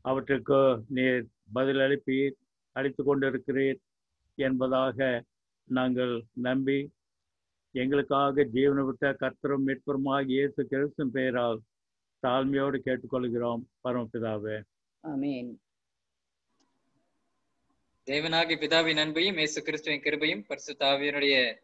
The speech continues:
Speaker 3: அந்யோன்ய ஐக்கியமும் சிநேகமும்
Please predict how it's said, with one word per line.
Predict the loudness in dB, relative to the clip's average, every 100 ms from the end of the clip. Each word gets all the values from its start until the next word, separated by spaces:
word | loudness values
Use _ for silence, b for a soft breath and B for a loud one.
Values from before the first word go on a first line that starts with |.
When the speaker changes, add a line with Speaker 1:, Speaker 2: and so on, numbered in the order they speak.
| _ _ _ _ _ _ _ -8
Speaker 3:
அந்யோன்ய | -4 -2 0 0 2
ஐக்கியமும் | 2 0 -2 -2 -4 -6
சிநேகமும் | -10 -2 0 0 -2 -4